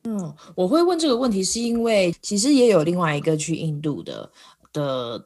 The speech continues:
Clement，他就问我同样的问题，因为他认为家里给他的，就是他们会一直问，尤其像是我们做出这种我们要去印度的这种决定，通常是比较少人走的一条路。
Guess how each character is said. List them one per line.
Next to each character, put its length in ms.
Clement， 480
他 180
就 140
问 220
我 100
同 220
样 160
的 80
问 200
题， 180
因 120
为 80
他 260
认 300
为 280
家 340
里 100
给 180
他 240
的， 480
就 160
是 720
他 200
们 120
会 160
一 60
直 160
问， 260
尤 160
其 100
像 240
是 80
我 100
们 160
做 160
出 140
这 100
种 80
我 60
们 100
要 80
去 200
印 260
度 140
的 100
这 80
种 140
决 180
定， 160
通 180
常 160
是 120
比 80
较 180
少 300
人 240
走 200
的 140
一 20
条 200
路。 240